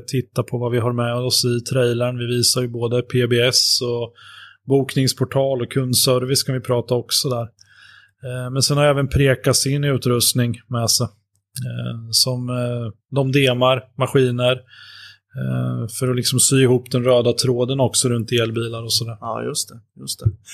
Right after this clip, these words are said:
Speaker 2: Men Prekas är ganska nytillkommet i, på själva resan, eller har det varit med?
Speaker 1: De har varit med från början,
Speaker 2: Ja.
Speaker 1: har de varit. Eh,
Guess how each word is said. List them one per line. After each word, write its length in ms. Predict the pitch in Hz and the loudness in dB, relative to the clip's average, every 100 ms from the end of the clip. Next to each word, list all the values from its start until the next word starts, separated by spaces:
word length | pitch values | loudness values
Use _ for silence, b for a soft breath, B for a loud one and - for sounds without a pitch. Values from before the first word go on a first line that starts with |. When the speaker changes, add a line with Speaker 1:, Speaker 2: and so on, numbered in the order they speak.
| B _ | B _
Speaker 2:
Men 100 | 131 | -4
Prekas 560 | 160 143 135 170 160 175 | 2 2 2 2 2 4
är 200 | 147 131 | 4 4
ganska 460 | 143 127 - 120 | 2 2 0 0
nytillkommet 1160 | 117 123 120 - 107 104 - 117 139 180 175 151 | 0 -2 -2 -4 -6 -6 -2 -2 -2 -8 -10 -8
i, 220 | 127 120 | -6 -8
på 160 | 127 - | -10 -6
själva 260 | 120 110 | -4 -4
resan, 520 | 113 113 - 180 151 | -4 -2 0 0 -2
eller 180 | 143 131 | -4 -4
har 120 | 127 | -2
det 80 | 131 | -4
varit 140 | 165 151 | -4 -8
med? 300 | 127 123 123 _ _ - | -8 -8 -12 _ _ -4
Speaker 1:
De 220 | 147 135 | 0 4
har 80 | 147 | 4
varit 200 | 180 165 | 4 4
med 180 | 156 151 | 4 2
från 140 | 147 | 2
början, 440 | 139 135 156 156 120 | 2 2 2 2 2
Speaker 2:
Ja. 320 | 127 127 165 | -2 -4 -8
Speaker 1:
har 100 | 127 | -8
de 80 | 123 | -6
varit. 440 | 123 117 113 - - - | -4 -2 -2 -6 -10 -8
Eh, 400 | 120 117 117 | -6 -6 -8